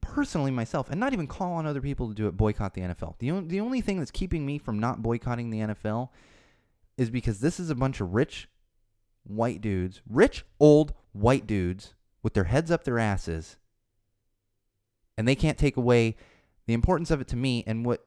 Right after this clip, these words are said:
what it does when I watch football on Sundays, reminding me of being a kid and watching football with my father. That's why it's never gonna go away. I'm just not.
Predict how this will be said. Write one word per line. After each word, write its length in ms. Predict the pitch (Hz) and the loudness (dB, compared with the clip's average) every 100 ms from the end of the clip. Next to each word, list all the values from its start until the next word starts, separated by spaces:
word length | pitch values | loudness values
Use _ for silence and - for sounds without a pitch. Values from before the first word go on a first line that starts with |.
| - | -8
what 180 | 117 123 | -2 -2
it 80 | 120 | 2
does 240 | 123 113 | 2 2
when 120 | 113 | -2
I 100 | 110 | -2
watch 200 | 113 113 | -2 -4
football 260 | - 107 107 | -4 -4 -4
on 100 | 101 | -4
Sundays, 340 | 107 98 92 | -4 -2 -4
reminding 380 | 95 98 104 101 | -4 -2 -2 -2
me 80 | 104 | -2
of 80 | 95 | -2
being 180 | 95 | -4
a 60 | 87 | -6
kid 240 | - 92 | -4 -4
and 160 | - 90 | -4 -6
watching 260 | 87 92 85 | -6 -6 -8
football 260 | 87 82 | -6 -4
with 120 | 82 | -6
my 80 | 82 | -8
father. 320 | - - - _ _ _ _ _ _ _ _ _ _ - - | -12 -12 -14 _ _ _ _ _ _ _ _ _ _ -10 0
That's 180 | 107 110 | 0 2
why 120 | 95 | 0
it's 140 | 90 | 0
never 180 | 98 85 | -6 -6
gonna 140 | 85 | -8
go 120 | 85 80 | -8 -8
away. 260 | 71 - _ _ _ _ _ _ _ _ _ _ - | -10 -14 _ _ _ _ _ _ _ _ _ _ -10
I'm 140 | 101 | -10
just 260 | 98 101 - | -8 -8 -8
not. 160 | - | -10